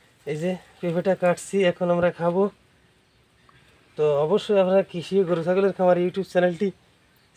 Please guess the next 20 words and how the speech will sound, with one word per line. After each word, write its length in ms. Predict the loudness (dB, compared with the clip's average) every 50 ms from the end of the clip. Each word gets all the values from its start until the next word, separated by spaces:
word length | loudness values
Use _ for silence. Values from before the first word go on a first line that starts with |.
| -12 -10
সাবস্ক্রাইব 400 | -10 -10 -10 -4 -2 -2 -2 -2 -2
করে 140 | -2 -2 -2
সঙ্গে 320 | 0 0 -2 0 0 0 0
থাকবেন। 380 | 0 -2 -2 -2 -4 -4 -4 -6 -10 _ _ _ _ _ _ _ _ _ _ _ _ _ _ _ _ _ _
এই 120 | -10 -10 -8
দেখুন 400 | -8 -10 -10 -8 -6 -6 -6 -6 -8 -16 -16 -14
কত 140 | -12 -10 -10
সুন্দর 340 | -10 -6 -6 -4 -4 -4 -6 -8
পেঁপে। 320 | -10 -12 -6 -6 -6 -6 -6 _ _ _ _ _ _ _ _ -20 -20 -20 -20 _ _ _ _ _ _ _ _ _ _ _ _ _ _ _ _ _ _ -20 -20 -20 _ _ _ _ _ _ -20 -20 -20 -20 -20 -20 -20 _ _ _ _ _ _ _ _ _ _ _ _ _ _ _ _ _ _ _ _ _ _ _ _ _ _ _ -20 -20 -20 -20 -20 -20 _ -20 -20 _ _ _ _ _ _ _ _ _ _ _ _ _ -4
তো 80 | -2
আসলে 320 | -2 0 0 0 0 0 -4 -6 -16 -20 _ _ _ _ _ _ _ _ -6 2
গাছ 260 | 4 4 4 4 -2 -12 -18 -20 _ _ _ _ _
পাকা 220 | -6 -2 0 0 -2
পেঁপে 280 | -2 -2 -2 -2 -2
খেতে 240 | -2 -2 -2 0 0
অনেক 340 | 2 2 2 2 0 -2 -4
স্বাদ। 260 | -2 2 2 2 2 0 -6 -16 -20 -20 -20 -20 -20 _ _ _ -20 -20 _ _ -14 -12
আপনারা 220 | -4 -2 -2 -2
সরাসরি 340 | 0 -2 -4 -4 -6 -8 -8
দেখুন 360 | -8 -8 -8 -6 -6 -6 -6